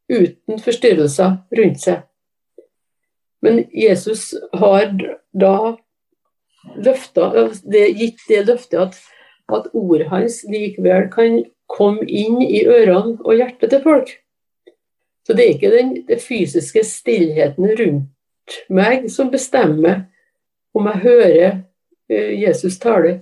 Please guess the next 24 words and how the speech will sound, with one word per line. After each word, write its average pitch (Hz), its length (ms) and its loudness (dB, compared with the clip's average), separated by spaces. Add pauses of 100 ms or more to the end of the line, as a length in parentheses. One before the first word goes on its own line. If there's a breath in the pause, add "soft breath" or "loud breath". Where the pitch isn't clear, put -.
(120)
Det 202 160 -2
er 190 60 -4
faktisk, 190 520 -4 (800 soft breath)
eh, 214 840 4 (1200)
budskapet 190 720 0
han 240 220 0 (260)
kommer 208 320 -2
med 254 280 0 (1000 loud breath)
gjennom 185 500 2
sin 196 280 -2
hellige 190 340 2
ånd, 254 240 -2 (1160)
som 233 340 -2 (720)
er 101 300 2 (1120)
det 175 240 2
som 196 160 0
jeg 180 160 2
skal 202 280 -2 (160)
konsentrere 190 720 0
meg 185 160 2
om, 196 160 2
og 185 80 -4
så 208 120 -4
får, 202 220 2